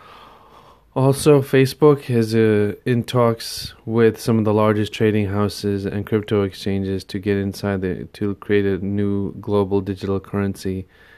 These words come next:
They're talking with some of the Chicago's biggest highs, high frequency trading firms and Coinbase and Gemini, who was founded by,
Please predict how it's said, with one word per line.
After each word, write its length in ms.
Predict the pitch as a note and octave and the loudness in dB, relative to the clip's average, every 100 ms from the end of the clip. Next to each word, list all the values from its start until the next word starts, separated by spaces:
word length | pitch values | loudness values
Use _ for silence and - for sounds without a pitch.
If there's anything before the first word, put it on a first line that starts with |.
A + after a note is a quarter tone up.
| _ | _
They're 100 | A2 | -10
talking 460 | - G#2+ G#2 A2 G#2 | -2 0 0 -2 0
with 200 | G#2 - | 0 -2
some 240 | - G#2 | -4 -2
of 300 | G2 G2 - | -2 -4 -6
the 80 | - | -10
Chicago's 500 | - - G2 G2 F#2+ | -14 -6 -4 -2 -4
biggest 420 | F#2+ G#2 G2+ G2+ | -2 0 0 -2
highs, 380 | G2 F#2+ F#2+ - _ _ _ _ _ | -4 -4 -6 -12 _ _ _ _ _
high 300 | - G#2 G#2 | -8 -4 -2
frequency 500 | - A2 A2 G2+ G2+ | -2 -4 -4 -4 -6
trading 360 | - A2 G#2 G2+ | -4 -2 0 -2
firms 400 | - G2+ G2 F2+ | -2 -2 -2 -4
and 220 | G2+ G#2 | -4 -4
Coinbase 540 | - G#2 G2 G2 F#2+ - | -4 -4 -2 -4 -4 -6
and 220 | G2+ F#2+ | -6 -4
Gemini, 540 | G2+ G2 F#2+ F#2+ F#2+ F#2+ _ _ - - _ _ | -4 -2 -4 -4 -6 -10 _ _ -20 -20 _ _
who 440 | - A#2+ A2+ G#2+ | -6 0 0 2
was 200 | G#2 G#2 | 2 0
founded 520 | - G#2+ G2+ G2 G2 G2 | 0 -2 0 -2 -4 -2
by, 540 | G2 F#2+ F#2+ F#2 | 0 0 -2 -4